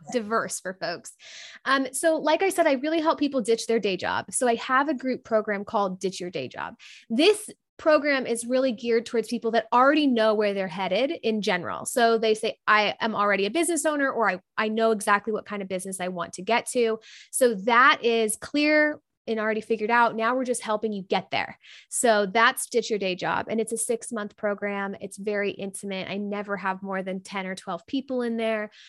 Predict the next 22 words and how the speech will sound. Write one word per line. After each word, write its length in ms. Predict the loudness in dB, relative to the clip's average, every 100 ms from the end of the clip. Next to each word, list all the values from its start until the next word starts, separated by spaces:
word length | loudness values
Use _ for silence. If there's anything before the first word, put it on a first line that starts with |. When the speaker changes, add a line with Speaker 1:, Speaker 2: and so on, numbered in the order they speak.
| -12
Speaker 2:
So 280 | -2 0 0
you 220 | -4 -8
get 200 | -6 -6
a 60 | -8
ton 240 | -12 -10
of 80 | -6
support, 420 | -6 -8 -6 -6 -4
and 100 | -8
it's 180 | -8 -8
incredible. 540 | -8 -6 -4 -4 0 0
You 260 | 0 0
leave 580 | 0 2 4 4 2 -2 -14 _ -10
knowing 360 | -2 0 0
how 200 | 2 0
to 80 | 0
make 240 | 0 -2 -4
six 260 | -8 -8
figures 380 | -6 -4 -4 -4
ultimately 460 | -8 -10 -10 -8 -8
in 80 | -8
your 100 | -4
business. 500 | -4 -2 -4 -4